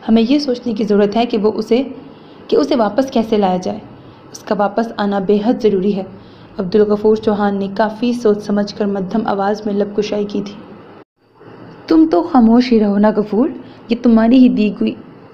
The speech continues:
ये तुम्हारी ही दी हुई ढील है कि वो लड़की हमारी आंखों में धूल झोंक कर पता नहीं कहाँ दफा हो गई है।" अलीशा का गुस्सा उन्होंने उसके बाप पर उतारा था।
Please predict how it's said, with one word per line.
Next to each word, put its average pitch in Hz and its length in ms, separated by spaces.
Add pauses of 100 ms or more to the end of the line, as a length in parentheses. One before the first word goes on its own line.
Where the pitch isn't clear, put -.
(220)
ये 254 80
तुम्हारी 247 380
ही 254 100
दी 220 160
हुई 220 140
ढील 220 320
है 202 120
कि - 180
वो 214 60
लड़की 208 340
हमारी 214 360
आंखों 214 260
में 208 180
धूल 233 220
झोंक 208 300
कर 202 180 (420)
पता 214 180
नहीं 214 200
कहाँ 233 260
दफा 220 180
हो 202 140
गई 196 140
है।" - 300 (380)
अलीशा 214 320
का 220 120
गुस्सा 202 320
उन्होंने 220 380
उसके 214 300
बाप 208 320
पर 208 80
उतारा 202 320
था। 208 320